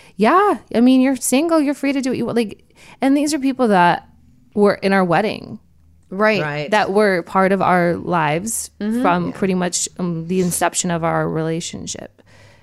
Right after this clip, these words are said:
Speaker 1: So again, it's like, I understand if, like, you don't like me and you feel closer to Tom, but it's like, for them to have been on this ride with us and had the conversations, you know, over the years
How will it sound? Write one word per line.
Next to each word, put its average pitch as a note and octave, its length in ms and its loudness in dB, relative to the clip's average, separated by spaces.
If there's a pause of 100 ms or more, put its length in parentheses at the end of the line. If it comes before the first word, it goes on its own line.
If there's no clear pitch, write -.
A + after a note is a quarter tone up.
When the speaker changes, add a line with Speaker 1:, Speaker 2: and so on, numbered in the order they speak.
(180)
Speaker 1:
So A3 280 2
again, A3 480 0
it's F3 100 -4
like, F#3+ 140 0
I F#3+ 160 2
understand G3 420 2
if, - 80 -4
like, F3 160 -4
you F#3 220 -2
don't F3 240 -2
like F3 240 -2
me G3 100 0
and G3 80 0
you F3 60 -6
feel F3+ 180 -4
closer F3+ 300 -4
to F3 100 -4
Tom, F3 280 -4
but E3+ 100 -6
it's - 120 -12
like, F3+ 440 -8
for G3 160 -2
them F#3+ 160 0
to F#3 160 -2
have E3+ 160 -6
been F3 340 -2 (320)
on F3+ 220 2
this F3 180 -6
ride E3+ 400 -4
with G3 160 -6
us A3 300 -2 (360)
and F#3+ 160 -2
had F#3 220 0
the F#3 80 -6
conversations, F3+ 760 -4 (640)
you G#3 140 -2
know, D3+ 220 0
over F3+ 180 0
the F3+ 100 0
years E3+ 460 -2